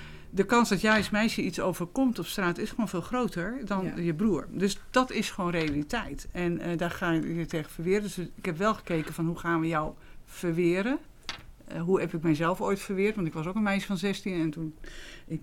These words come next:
Speaker 1: achttien was, fietste ik door Amsterdam. En, eh, toen ik vijftien was, fietsten we over de hei van Bussum naar Hilversum.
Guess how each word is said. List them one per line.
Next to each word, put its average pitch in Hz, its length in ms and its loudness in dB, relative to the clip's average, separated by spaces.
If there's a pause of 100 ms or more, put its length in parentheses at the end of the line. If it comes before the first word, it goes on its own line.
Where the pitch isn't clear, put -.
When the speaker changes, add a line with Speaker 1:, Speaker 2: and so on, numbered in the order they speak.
(100)
Speaker 1:
achttien - 300 -2
was, 165 200 0
fietste 170 280 -4
ik 151 80 -6
door 170 100 0
Amsterdam. 196 540 0
En, 175 340 -2
eh, 170 460 -2
toen 170 160 -4
ik 156 80 -4
vijftien 175 340 -2
was, 165 120 -4
fietsten 175 540 -6
we 175 60 -4
over 170 280 -2
de 175 60 -2
hei 220 320 2
van 214 220 -2
Bussum 214 440 -2
naar 196 280 -2
Hilversum. 214 460 0